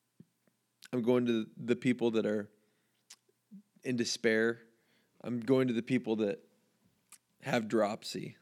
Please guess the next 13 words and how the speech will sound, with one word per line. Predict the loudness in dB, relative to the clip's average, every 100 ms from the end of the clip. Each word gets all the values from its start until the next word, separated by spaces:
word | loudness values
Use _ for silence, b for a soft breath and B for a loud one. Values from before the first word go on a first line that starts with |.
| -2
like | -2 2
Dropsy | 2 2 0 -4
Dan." | -2 -4 -6 -12 _ _ _ _ _ _ _ b b b b
Well, | 8
here | 10
we | 10 10
are, | 10 6 0 -14 b b b
and | 4
we're | 4
dropped | 8 8 8 6
into | 0
this | 2 2
situation. | 2 0 2 4 2 -2 -10